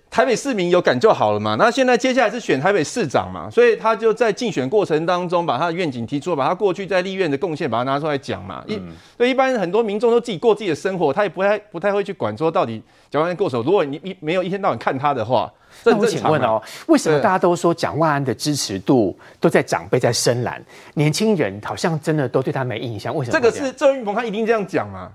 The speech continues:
Speaker 1: 而且郑运鹏他很希望陈时中去选台北市长啊。我看过他讲说，呃，在那个友台的民调里面，只有年轻，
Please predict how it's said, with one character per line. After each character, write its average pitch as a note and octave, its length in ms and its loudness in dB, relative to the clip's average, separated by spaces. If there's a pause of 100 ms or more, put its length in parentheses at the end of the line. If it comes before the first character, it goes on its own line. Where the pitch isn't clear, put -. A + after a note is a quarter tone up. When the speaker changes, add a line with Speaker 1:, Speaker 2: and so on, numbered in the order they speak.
Speaker 1:
而 G#3+ 80 0
且 C4 140 4
郑 C4 180 -2
运 B3+ 80 -6
鹏 G#3 160 0
他 A3 200 4
很 E3+ 120 -2
希 G3 140 -8
望 G#3+ 140 0
陈 F3 120 -2
时 E3 120 -8
中 F#3 120 0
去 G3 60 -6
选 A#2+ 160 -4
台 D3 100 -2
北 C3 80 -2
市 B2+ 180 -8
长 E2+ 200 -6
啊。 F2 140 -12
我 D3 80 2
看 A#3+ 160 2
过 A#3+ 120 2
他 G#3+ 140 4
讲 C#3 180 -4
说， F3+ 240 2 (520)
呃， E3 260 6 (120)
在 A3 200 4
那 G3+ 100 -2
个 D#3 280 4
友 C#3 140 2
台 C3 140 0
的 E3 80 0
民 D3+ 160 -2
调 D3 160 4
里 A#2 60 -2
面， C#3+ 180 -2
只 D#3+ 80 -2
有 D#3+ 80 4
年 C3+ 160 2
轻， E3 280 -6